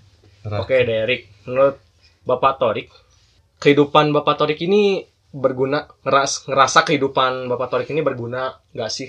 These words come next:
Speaker 2: buat orang lain? Atau Bapak Torik sendiri seakan nggak peduli sama orang lain?
Speaker 1: Kalau menurut gue sih, masalah berguna, berguna itu nggak ditentuin sama kita ya.
Speaker 2: Hmm.
Speaker 1: Yang menentukan itu orang lain.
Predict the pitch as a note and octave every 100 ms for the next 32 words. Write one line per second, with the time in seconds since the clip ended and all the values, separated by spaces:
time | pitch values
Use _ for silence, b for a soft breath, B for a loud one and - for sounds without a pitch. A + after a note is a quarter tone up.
0 | - A2 A2 G#2+ G#2+ G#2 C#3 - C#3+ C#3+
1 | D3+ D3+ D3+ D#3+ D#3 G#3 G3 _ _ _
2 | - D#3 - D#3+ E3 E3+ E3 _ - B2+
3 | C#3+ D3 F3+ C3 - G#2+ G#2+ G#2+ - -
4 | _ _ _ _ - G#2+ G#2 G2+ G2+ G#2+
5 | G2 _ - B2+ B2 B2 B2+ - - B2+
6 | A#2+ B2 A2 A#2 D#3 E3+ - _ _ _
7 | - A#2 A#2+ B2 A#2 A#2+ A#2+ A#2 A2+ A#2+
8 | A2+ A#2 A2 - E3+ E3 - _ _ _
9 | _ - - A#2+ A#2+ A2+ B2 A2 A#2+ A2+
10 | B2 - D3 C#3+ C#3+ _ - A#2+ G#2+ _
11 | _ - _ _ A#2+ A#2+ A#2 A2+ A#2+ A#2+
12 | A#2+ - D#3 - A#2 G#2+ G#2+ B2+